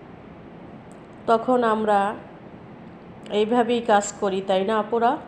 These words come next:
আলহামদুলিল্লাহ। ভাবলাম কি রান্না করব, চিকেন তো খেতে খেতে অতৃপ্তি হয়ে গেছি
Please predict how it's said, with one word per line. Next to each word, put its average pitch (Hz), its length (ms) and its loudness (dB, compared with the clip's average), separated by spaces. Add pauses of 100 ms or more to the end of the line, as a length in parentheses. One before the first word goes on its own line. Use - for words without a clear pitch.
(1900)
আলহামদুলিল্লাহ। 190 960 0 (4000)
ভাবলাম 220 420 2 (120)
কি 233 180 0
রান্না 208 380 2
করব, 185 380 -2 (540)
চিকেন 214 440 0
তো 196 280 2
খেতে 196 260 -4
খেতে 196 360 -4
অতৃপ্তি 190 560 0
হয়ে 220 240 2
গেছি 180 500 -8